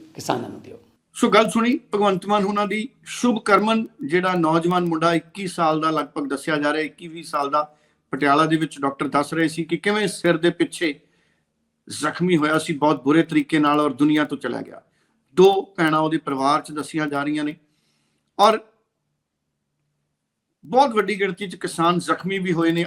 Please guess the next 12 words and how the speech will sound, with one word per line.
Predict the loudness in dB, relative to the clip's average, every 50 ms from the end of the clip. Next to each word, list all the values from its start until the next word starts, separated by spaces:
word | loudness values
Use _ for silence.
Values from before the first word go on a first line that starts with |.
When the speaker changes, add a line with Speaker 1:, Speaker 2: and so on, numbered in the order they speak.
| 2 2 2
Speaker 2:
ਅੱਜ | 2 2 0
ਵੀ | -6 -6
ਕਿਸਾਨ | -8 -8 -10 -4 -2 -2 0 -2
ਜ਼ਖਮੀ | -4 -8 -6 -4 -4 -2 -2
ਹੋਏ | -2 -2 -4
ਨੇ, | -4 -6 -8 -12 _ _ _ _ _ _ _ _ _ _ 4
ਪਹਿਲਾਂ | 4 4 4 2 0
ਵੀ | -2 -6
ਕਿਸਾਨ | -6 -8 -8 -4 -2 -2 -2 -2
ਜ਼ਖਮੀ | -4 -6 -8 -6 -2 -2 -2
ਹੋਏ | 0 0 -2
ਨੇ | -2 -2 -4